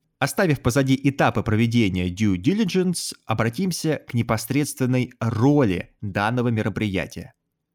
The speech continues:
Основная роль due diligence заключается в том, что покупатель с помощью проведения проверки может составить своё мнение о бизнесе компании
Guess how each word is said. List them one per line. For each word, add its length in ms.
Основная 480
роль 220
due 220
diligence 600
заключается 560
в 80
том, 220
что 180
покупатель 800
с 100
помощью 380
проведения 460
проверки 500
может 400
составить 540
своё 400
мнение 460
о 140
бизнесе 480
компании 680